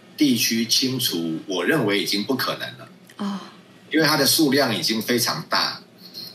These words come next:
Speaker 1: 呃，事实已经造成了，它已经有它的族群，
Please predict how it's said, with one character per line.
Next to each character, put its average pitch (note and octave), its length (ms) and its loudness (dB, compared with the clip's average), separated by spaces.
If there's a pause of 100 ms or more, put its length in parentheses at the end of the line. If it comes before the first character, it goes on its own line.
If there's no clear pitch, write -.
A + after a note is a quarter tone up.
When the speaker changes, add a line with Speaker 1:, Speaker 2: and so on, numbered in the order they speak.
(560)
Speaker 1:
呃， F#2 760 -2 (380)
事 E3 180 4
实 A#2 220 2
已 G#2 40 2
经 G#2 220 -2
造 - 240 2
成 - 220 -6
了， - 120 -14
它 C3 160 0
已 A#2 40 0
经 A2 180 0
有 G#2 140 0
它 G#2 120 -2
的 G2+ 120 -2
族 G2+ 320 -2
群， - 360 0